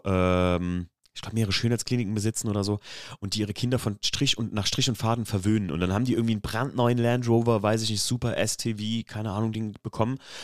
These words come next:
Und der Junge steigt in das Auto ein, mit einer Schleife hat er den bekommen und ja, cool, ich fahr jetzt zu meinen Freunden, die werden sich bestimmt freuen. Der sitzt mit seinem Vater im Auto,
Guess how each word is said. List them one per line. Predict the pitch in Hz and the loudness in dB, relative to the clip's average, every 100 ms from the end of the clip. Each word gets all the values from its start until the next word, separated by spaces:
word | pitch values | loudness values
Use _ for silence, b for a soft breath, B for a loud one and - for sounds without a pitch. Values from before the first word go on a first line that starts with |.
| B - | B 0
Und | 110 | 2
der | |
Junge | 107 135 | 4 4
steigt | 131 127 120 | 4 2 0
in | 107 | -4
das | |
Auto | - 135 165 | 0 0 0
ein, | 85 135 160 | 0 -2 0
mit | 131 | 0
einer | 95 | 0
Schleife | - 127 170 | 0 0 0
hat | 131 | -2
er | 123 | 0
den | 113 | 0
bekommen | 107 131 156 160 | 0 0 0 -2
und | 90 107 | -4 -2
ja, | 120 - - | -4 -4 -4
cool, | 135 | -2
ich | 101 | 0
fahr | 123 | -2
jetzt | - | -2
zu | 113 | -4
meinen | 110 | -4
Freunden, | - 135 95 | 0 -2 0
die | 101 | 0
werden | 107 104 | 0 -2
sich | |
bestimmt | - 139 135 | -4 -6 -4
freuen. | 147 139 - B - | 0 2 0 B -4
Der | 107 | -4
sitzt | 131 | -2
mit | 139 | -2
seinem | 123 107 | -2 -2
Vater | - 139 214 165 | -2 -2 2 0
im | 139 | 2
Auto, | 87 151 123 104 139 | 0 0 0 0 -2